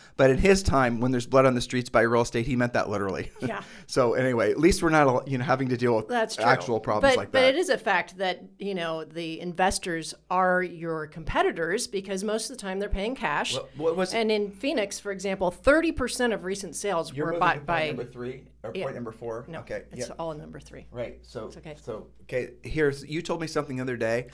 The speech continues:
Speaker 1: about Bill Gates and somebody else that were buying
Speaker 2: Land.
Speaker 1: Talk about that.
Speaker 2: Farmland.
Speaker 1: Right.
Speaker 2: I think he is the second,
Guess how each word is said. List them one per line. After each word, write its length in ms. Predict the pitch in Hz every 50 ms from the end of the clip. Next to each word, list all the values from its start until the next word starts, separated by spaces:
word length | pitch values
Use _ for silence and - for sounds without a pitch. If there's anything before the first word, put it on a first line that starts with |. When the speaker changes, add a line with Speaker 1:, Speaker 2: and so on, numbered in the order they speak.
| - - -
Speaker 1:
about 300 | 120 117 123 117 95 101
Bill 180 | 123 127 135 135
Gates 460 | 117 127 117 120 139 139 - - -
and 100 | 107 107
somebody 320 | - 123 117 117 113 110
else 260 | 107 107 120 120 - -
that 100 | 120 113
were 100 | - 104
buying 340 | 92 104 110 113 113 113 110
Speaker 2:
Land. 380 | - 202 214 196 185 180 -
Speaker 1:
Talk 220 | - 123 127 123 -
about 200 | 120 110 107 -
that. 80 | 110
Speaker 2:
Farmland. 560 | - 233 254 254 233 196 165 151 143 139 139 -
Speaker 1:
Right. 280 | 117 120 113 90 - - -
Speaker 2:
I 320 | 180 180 175 170 175 170 - -
think 200 | - 262 285 277 277
he 160 | - 240 220
is 160 | 202 180 165
the 160 | - 180 165
second, 840 | 165 - - - - - - 226 214 220 - 202 165 - - - -